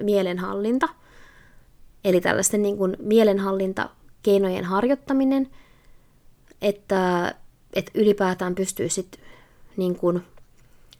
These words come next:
pääsemään helpommin siihen keskittymisen tilaan ja olemaan välittämättä niistä häiriötekijöistä, mitä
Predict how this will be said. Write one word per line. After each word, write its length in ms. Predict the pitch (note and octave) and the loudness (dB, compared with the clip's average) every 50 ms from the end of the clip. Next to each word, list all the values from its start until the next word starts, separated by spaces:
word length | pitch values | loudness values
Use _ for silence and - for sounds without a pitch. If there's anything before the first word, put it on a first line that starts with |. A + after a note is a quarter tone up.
| _ _ - - _ | _ _ -20 -12 _
pääsemään 500 | - G3+ A3+ B3 A#3+ C4+ B3+ A#3+ A3 G#3+ | 4 4 4 6 6 4 4 4 2 2
helpommin 420 | G#3 A3 G#3+ A3 G#3+ G#3 G3+ F#3+ F#3+ | 2 0 0 0 0 0 0 0 -2
siihen 260 | - G3+ F#3 F#3 F#3+ | -2 -2 -2 -2 -2
keskittymisen 840 | - G3+ F#3+ - - - - - - F#3+ F#3 F#3 - - F3+ F3+ F3 | -2 -2 -2 -2 -8 -14 -12 -8 -4 -4 -2 -2 -2 -4 -4 -6 -6
tilaan 540 | - F#3+ F#3+ F#3 F#3 F3+ F3+ F3+ F3+ F3+ F3+ - - _ - - - - - - - _ - - - - | -4 -2 -2 -2 -2 -2 -4 -4 -6 -6 -8 -12 -20 _ -20 -20 -20 -20 -20 -20 -20 _ -20 -20 -14 -10
ja 80 | - - - - | -8 -8 -4 0
olemaan 520 | A3 A3 A3+ A#3+ A3 G3+ G3+ G3+ F#3+ F#3 | 2 4 6 6 4 2 0 -2 -2 0
välittämättä 800 | G3 G3+ A3 B3+ B3+ B3+ - - A#3 A3 G#3+ G#3+ - - - G#3 | 0 4 4 4 4 2 -2 -4 -2 -2 -2 -4 -6 -4 -4 -2
niistä 380 | G3 F#3+ F#3+ F#3+ F#3+ - - | 0 0 -2 -2 -4 -6 -6
häiriötekijöistä, 1000 | E3 F3 G3+ G3+ G3 F#3+ G3 F#3+ F#3 F#3 F#3+ F3+ - F#3+ F3+ F3+ F3+ - - F#3 | -6 -4 -2 0 0 0 0 -2 -2 -2 -4 -6 -4 -4 -4 -4 -4 -6 -6 -6
mitä 280 | F3+ F3 F3+ F#3 - | -6 -6 -6 -8 -8